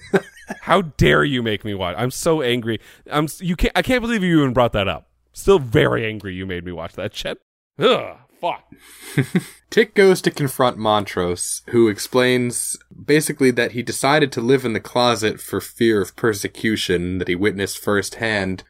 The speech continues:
Speaker 1: what happens to, like, a gay man in the early twentieth century and decided he wasn't gonna live that life, and that he and Tick's mother had a mutual understanding, and she accepted him for who he was,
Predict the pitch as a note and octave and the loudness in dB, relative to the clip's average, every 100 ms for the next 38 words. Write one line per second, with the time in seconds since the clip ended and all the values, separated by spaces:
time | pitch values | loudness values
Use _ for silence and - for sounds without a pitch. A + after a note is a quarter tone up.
0 | _ G2 G#2 G#2 G#2+ G#2+ F#2 F2+ - F#2+ | _ -4 -2 0 -2 -2 -6 -6 -6 -2
1 | F2+ E2+ - _ - _ G2+ G2+ G#2+ G#2 | -2 -4 -10 _ -20 _ -8 0 0 2
2 | G2+ F#2+ F#2+ - G2 G2+ G2 - G2 E2+ | 0 0 -2 -2 0 0 0 0 0 0
3 | D2+ - A2 - G2 F2 F2 F#2+ F#2+ - | -2 -2 -2 0 2 2 0 -4 -8 -4
4 | G2+ F2+ F2+ F2+ F2+ - F2+ F2 D#2 D#2+ | -2 -2 -2 -4 -6 -6 -6 -6 -4 0
5 | B2 - F#2+ E2 - E2 E2 - - - | 0 2 -4 -4 -4 -4 -4 -6 -12 -20
6 | _ _ - F#2+ F#2 F2+ F2+ F2+ - _ | _ _ -6 -2 -2 -2 -2 -6 -10 _
7 | _ - - - F3+ F#3 D3 - D#3 - | _ -4 -2 -2 2 2 2 -2 -2 0
8 | C3+ B2+ G#2 G2+ A#2 - A#2+ G2+ E2+ - | 0 0 0 -2 -2 -2 -2 0 -2 -4
9 | - C3 D#3 E3+ F3 F#3 _ - F#2+ - | 0 2 2 2 0 -4 _ -8 -6 0
10 | F#2+ - - C3+ - C3 B2 - F2 A2 | -2 0 -2 -2 0 -2 -2 -2 -2 0
11 | F#2 E2+ A2 B2+ C#3+ C#3+ - | 0 0 0 2 0 -2 -6